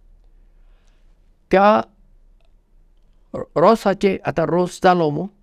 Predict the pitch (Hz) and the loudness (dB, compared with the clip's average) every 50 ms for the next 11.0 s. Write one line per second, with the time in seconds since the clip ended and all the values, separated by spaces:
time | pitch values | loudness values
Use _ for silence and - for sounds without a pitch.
0 | _ _ _ _ - 135 151 170 175 170 160 160 - 156 160 170 - 175 165 - | _ _ _ _ -2 -2 0 0 0 -2 -2 -4 -4 -6 -6 -4 -4 -6 -6 -6
1 | - - - - - - _ _ _ _ _ _ _ _ _ _ _ _ - 160 | -8 -8 -6 -8 -8 -10 _ _ _ _ _ _ _ _ _ _ _ _ -2 -2
2 | 160 147 139 120 117 113 - - - - - _ _ _ _ _ _ _ _ _ | 0 0 0 -2 -2 -6 -10 -12 -14 -16 -16 _ _ _ _ _ _ _ _ _
3 | _ _ _ _ _ _ - 127 - 147 147 170 170 - - 185 165 160 156 160 | _ _ _ _ _ _ -4 -2 0 0 0 0 -2 -2 0 0 0 0 2 0
4 | 160 151 - - 156 151 147 143 135 - 180 185 175 - 165 156 160 156 156 160 | 0 0 0 -2 -2 -2 -2 -4 -4 -2 -2 -2 0 0 -2 0 0 0 0 0
5 | 156 160 151 160 156 156 165 175 180 - _ _ _ _ _ _ _ - 131 156 | 0 0 0 0 0 0 -2 -4 -6 -12 _ _ _ _ _ _ _ 0 2 2
6 | 170 175 160 156 156 156 170 175 160 143 - 147 143 143 151 139 180 170 - - | 2 4 2 0 0 0 0 -2 -2 -4 -4 -6 -6 -6 -6 -4 -4 -4 -4 -4
7 | 185 180 185 180 180 175 165 180 175 170 175 185 202 202 202 - _ _ _ _ | -2 0 0 2 2 0 2 2 2 2 2 0 -2 -4 -6 -12 _ _ _ _
8 | _ - 123 143 156 180 196 180 170 156 - 156 147 - 160 151 147 143 131 - | _ -2 0 2 2 4 4 2 2 0 0 -4 0 0 2 2 2 0 -2 -4
9 | - 139 143 139 139 135 127 - 127 120 120 123 117 123 139 143 - - 156 143 | -4 -4 -4 -2 -2 -2 -2 -2 -2 -2 0 -2 0 0 0 0 -2 -4 -2 -2
10 | 147 147 147 143 151 143 143 147 147 156 143 156 151 156 151 143 135 123 - | -2 -2 -2 -4 -6 -2 -2 -2 -2 -2 -2 -2 -2 -2 -2 -2 -4 -4 -6